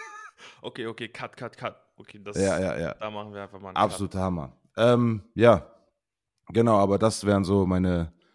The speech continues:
Speaker 2: meine zwei Top-Dinger gewesen.
Speaker 1: Aber auf jeden Fall eine sehr, sehr wilde Mischung und irgendwie sehr ähnlich. Also ich kann bei allem, was du gesagt hast, mir wirklich sehr gut vorstellen, dass die Sachen sehr, sehr lecker sind.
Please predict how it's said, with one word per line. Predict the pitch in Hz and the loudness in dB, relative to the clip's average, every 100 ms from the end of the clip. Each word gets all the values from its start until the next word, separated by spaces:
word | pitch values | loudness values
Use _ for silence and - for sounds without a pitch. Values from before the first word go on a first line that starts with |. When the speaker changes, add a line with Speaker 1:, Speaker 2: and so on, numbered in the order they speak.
| _ _ _ _ | _ _ _ _
Speaker 2:
meine | 80 87 | -4 -4
zwei | 82 - 90 87 | -4 -2 0 0
Top-Dinger | 85 95 - 87 80 76 | -2 -6 -6 -6 -6 -8
gewesen. | 67 76 65 65 - _ _ _ | -8 -10 -10 -14 -20 _ _ _
Speaker 1:
Aber | - 101 | -20 -16
auf | 98 - | -16 -16
jeden | 113 | -18
Fall | 107 110 | -14 -14
eine | 104 101 | -12 -14
sehr, | 101 107 104 101 | -10 -8 -8 -8
sehr | 101 98 | -10 -12
wilde | 101 104 | -12 -14
Mischung | 104 107 - 120 | -16 -16 -16 -16
und | 101 | -16
irgendwie | 120 135 127 135 135 _ _ _ _ _ _ - | -16 -14 -14 -16 -18 _ _ _ _ _ _ -14
sehr | 113 123 87 | -8 -8 -8
ähnlich. | 117 113 101 - | -10 -12 -14 -14
Also | 101 110 110 | -14 -14 -16
ich | - - _ | -20 -20 _
kann | - 127 | -20 -14
bei | 120 104 | -12 -10
allem, | 135 131 | -10 -10
was | 113 - | -12 -14
du | 135 | -12
gesagt | 135 123 123 - | -10 -10 -12 -12
hast, | 123 120 - _ | -14 -14 -20 _
mir | 117 113 110 | -18 -16 -16
wirklich | 113 113 107 | -18 -18 -16
sehr | 107 101 | -12 -12
gut | 101 92 | -14 -18
vorstellen, | 98 95 - 90 | -16 -16 -16 -20
dass | 90 | -20
die | - | -20
Sachen | 92 92 98 | -20 -20 -20
sehr, | 90 90 85 | -20 -20 -20
sehr | 85 | -20
lecker | 85 82 90 87 | -20 -20 -20 -20
sind. | 90 _ | -20 _